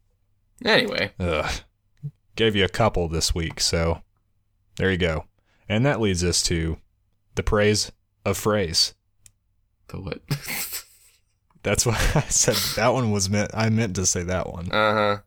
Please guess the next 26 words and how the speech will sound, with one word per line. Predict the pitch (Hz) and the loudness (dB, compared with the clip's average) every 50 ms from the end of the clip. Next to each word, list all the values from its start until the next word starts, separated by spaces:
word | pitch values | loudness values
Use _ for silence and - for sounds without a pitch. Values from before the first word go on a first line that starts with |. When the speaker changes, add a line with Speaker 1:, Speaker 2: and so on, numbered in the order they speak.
| _ _ _ _ _ _ _ _ _ _ _ | _ _ _ _ _ _ _ _ _ _ _
Speaker 1:
See, | - - 107 110 110 - | -8 -4 -2 0 0 2
Speaker 2:
The | - - | 2 2
Speaker 1:
you, | - - | 2 2
Speaker 2:
phrase | - - 101 98 104 107 107 110 117 | 2 0 2 4 4 6 6 6 6
Speaker 1:
you | 233 233 | 6 6
Speaker 2:
of | 123 | 6
Speaker 1:
mean | 131 147 151 143 | 4 4 4 4
to | 117 | 2
muck | 101 101 104 110 113 90 92 | 2 2 2 2 2 2 2
Speaker 2:
praise. | 107 98 | 2 4
Speaker 1:
it | 104 | 4
up | 104 104 101 95 - 95 | 4 4 4 2 0 -2
and | 95 98 101 98 | -4 -2 0 2
not | 104 104 101 101 - - | 2 2 2 2 2 0
edit | 98 98 101 98 92 - | 0 0 0 -2 -2 0
that | 101 95 92 - | 0 0 0 0
shit | - - 92 92 | -2 -2 -2 0
out, | 92 92 90 90 87 - - - 85 | 0 0 0 0 0 -2 -4 -4 -4
but | - 98 95 92 82 - - | -2 0 0 0 0 -4 -6
you're | - 101 92 | -6 -2 0
gonna | 117 123 120 - - | 0 0 0 0 0
edit | - 107 104 104 98 80 - - | 0 0 2 2 0 0 0 0
other | 101 107 98 95 87 | 0 0 0 0 -4
shit | - - 98 92 | -4 -4 -2 0
out | 92 92 90 87 - | 0 0 -2 -2 -2
that | - 92 85 - | -2 -2 -2 -2